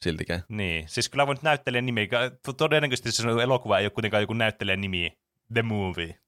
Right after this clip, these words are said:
Speaker 1: <laughs> Niin. Joo. Pitää,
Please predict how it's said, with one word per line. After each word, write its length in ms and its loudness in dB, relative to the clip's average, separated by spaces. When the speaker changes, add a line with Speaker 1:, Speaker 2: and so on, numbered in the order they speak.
Speaker 1:
<laughs> 380 2
Niin. 260 0
Joo. 180 4
Pitää, 340 4